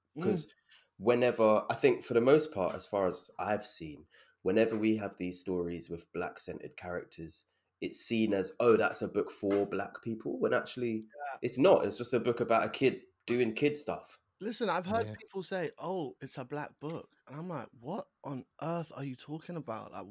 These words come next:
Speaker 1: what the fuck is that?" <laughs> Like, what do you mean?
Speaker 2: Yeah.
Speaker 1: Like, it's a book with a black character. It's literally for everybody. Like, don't be weird. But, you know, like, you know, I won't get too much into it, but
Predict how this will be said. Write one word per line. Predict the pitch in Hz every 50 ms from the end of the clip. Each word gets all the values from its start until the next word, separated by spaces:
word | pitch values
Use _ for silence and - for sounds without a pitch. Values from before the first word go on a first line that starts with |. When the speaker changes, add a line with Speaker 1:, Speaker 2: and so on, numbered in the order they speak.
| 107
Speaker 1:
what | 123 131 160 202 - - _
the | _ 151 151
fuck | - - 156 160 - -
is | 190 165 -
that?" | - - - 78 -
<laughs> | - -
Like, | 107 - - - - - - _ - - - - - _ 127
what | 131 170 202 208
do | - 202
you | 202 190
mean? | 185 185 214 220 175 127
Speaker 2:
Yeah. | 104 90 - 117
Speaker 1:
Like, | 113 - _ - - - _ _ _ _ _ _
it's | 160 - - - - - - _
a | 143 131
book | 127 160 156 -
with | 139 127
a | 139 127
black | 123 139 135 -
character. | - - 160 151 143 123 - -
It's | 110 104 110 - -
literally | 127 131 143 139 - - - 127 120
for | - - 123 110
everybody. | 104 113 120 127 127 110 - 110 101 92 - - - -
Like, | - - 95 92 - - 123 123
don't | - - 143 143 117
be | 127 127
weird. | 117 123 127 127 123 104 98 98 85 - _ _ _ _ _ _ _ _ -
But, | 147 156 - 190
you | 214 254
know, | 262 202 165 151
like, | 151 156 151 147 135 117 - - - _ _ _ _ _ _ _ _ _ _ _ _ - _ _ _ _ _ _ _ _ _
you | - 208
know, | 196 156
I | 131 139
won't | 170 190 190 156 -
get | 147 120 -
too | - - 185 190
much | 175 127 - -
into | 123 113 - 127
it, | 113 - -
but | 123 117 98 -